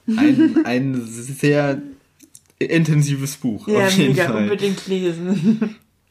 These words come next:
Speaker 1: Mm, wie geht denn da deine Familie mit um? Oder,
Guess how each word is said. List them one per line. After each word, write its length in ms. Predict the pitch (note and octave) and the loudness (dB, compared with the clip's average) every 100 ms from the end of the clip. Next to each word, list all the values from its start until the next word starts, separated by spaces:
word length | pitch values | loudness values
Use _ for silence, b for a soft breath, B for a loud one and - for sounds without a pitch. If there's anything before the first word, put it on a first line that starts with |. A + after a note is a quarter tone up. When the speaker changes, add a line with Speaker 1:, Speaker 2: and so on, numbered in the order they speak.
| - | -2
Speaker 1:
Mm, 640 | C3+ B2 A#2 A#2 A2 D2+ - - B2 - | 2 2 2 2 0 -2 -12 -10 -10 -8
wie 640 | A#2+ A#2+ A#2 A#2 A2 - F#2+ _ _ _ _ _ _ _ _ - | -2 0 0 -2 -2 -6 -14 _ _ _ _ _ _ _ _ -2
geht 240 | A#2+ A#2 | 0 2
denn 140 | A#2 | 2
da 200 | A2 G#2+ | 2 2
deine 380 | G#2+ G2+ G#2 G#2+ G2+ | 2 2 0 -2 -6
Familie 800 | - - - B2 A#2 B2 D#3+ A2+ | -14 -18 -12 -4 0 4 4 2
mit 260 | F#2 F2+ - | 0 -2 -4
um? 560 | G2+ G2 G2+ G#2 A2+ - | -2 0 0 -2 -6 -8
Oder, 600 | A2 G2+ F#2 C#2+ G#1 - | -4 -2 0 0 -4 -10